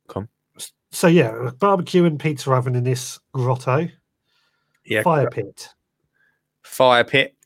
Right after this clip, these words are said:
Speaker 1: And basically anything for heat, innit?
Speaker 2: Yeah. Yeah.
Speaker 1: Um, and a little bit of protection for rain, but we'll have a look to see what this article says, what, uh,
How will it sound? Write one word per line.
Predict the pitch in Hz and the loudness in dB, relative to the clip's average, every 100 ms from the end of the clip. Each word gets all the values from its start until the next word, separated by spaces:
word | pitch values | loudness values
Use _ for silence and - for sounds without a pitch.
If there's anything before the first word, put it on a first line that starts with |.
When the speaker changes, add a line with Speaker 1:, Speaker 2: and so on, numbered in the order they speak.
| _ 151 | _ -2
Speaker 1:
And | 156 | 2
basically | 180 185 135 135 139 | 2 2 0 0 0
anything | 143 135 - 127 | 0 0 -4 -8
for | - | -10
heat, | 110 - 113 90 - | -12 -6 -6 -6 -8
innit? | 104 92 _ _ _ _ _ _ | -8 -8 _ _ _ _ _ _
Speaker 2:
Yeah. | - 92 - _ _ _ _ _ _ _ | -12 -12 -14 _ _ _ _ _ _ _
Yeah. | 117 101 98 98 _ | -8 -6 -6 -8 _
Speaker 1:
Um, | 95 92 _ _ _ _ _ _ - | -16 -16 _ _ _ _ _ _ -10
and | 104 101 104 | -8 -6 -6
a | |
little | 104 107 | -6 -6
bit | 101 | -8
of | 104 | -12
protection | - 117 - - | -8 -10 -10 -10
for | 107 104 | -6 -2
rain, | 107 98 98 - | 0 -2 -6 -10
but | - - | -8 -4
we'll | 113 107 | -2 -2
have | 101 | -2
a | 98 | -4
look | 98 - | -6 -8
to | |
see | - - 101 | -10 -4 -2
what | - - | -2 -4
this | 101 - | -6 -2
article | 110 107 - - 98 - - - - - - - _ _ | 0 0 -2 -2 -2 -4 -20 -20 -20 -20 -20 -20 _ _
says, | - - 107 113 - - | -4 2 2 2 0 0
what, | 117 110 | -2 0
uh, | 120 113 110 107 | -4 -2 -2 -2